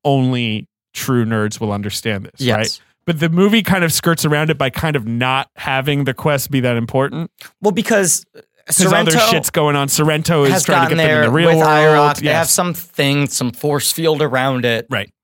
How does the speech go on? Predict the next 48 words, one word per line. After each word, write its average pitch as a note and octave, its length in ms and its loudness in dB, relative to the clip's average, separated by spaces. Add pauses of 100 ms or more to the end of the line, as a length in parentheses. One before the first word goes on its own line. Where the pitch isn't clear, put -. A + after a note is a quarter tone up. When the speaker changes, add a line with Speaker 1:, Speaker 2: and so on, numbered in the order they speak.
(120)
Speaker 2:
So C#3+ 40 -2
Speaker 1:
It's C3+ 100 0
a E3+ 40 4
Speaker 2:
no F#3 60 4
one E3+ 100 2
Speaker 1:
magic G3+ 180 2
spell. - 380 -4 (640)
Speaker 2:
no E3+ 140 -2
one G3+ 120 0
can G3 120 -4
even E3 240 -2
get C#3 320 -2
in. A#2 520 -4
Speaker 1:
Yeah. G2+ 120 -6 (480)
Speaker 2:
So - 180 -2
Parzival C#3 680 0
does B2 320 0
his A#2 180 -2
big, A#2 400 -2
like, B2 220 -4
"This G3+ 260 -2
is F3+ 180 -4
our A#3 300 2 (560)
time." D#3 500 -2
Speaker 1:
Yeah, A2 120 0
he G#2+ 100 2
broadcasts A2 640 -2
on G2+ 80 -4
all G#2 140 -2
channels. G2+ 380 -4 (240)
I - 60 -2
mean, C#4+ 160 2
this, D#4 240 2
I A#3+ 120 0
agree A3+ 260 2
with G#3+ 100 2
you F3+ 80 2
because, F3 220 0
like, F#3+ 140 2
this B3 180 2
is A#3 120 4
where F3 200 4
the D3 100 -2
Spielberg C#3 460 0
movie B2 220 0
should C3 200 -4
be, A#2+ 140 0
like, G#2+ 320 -4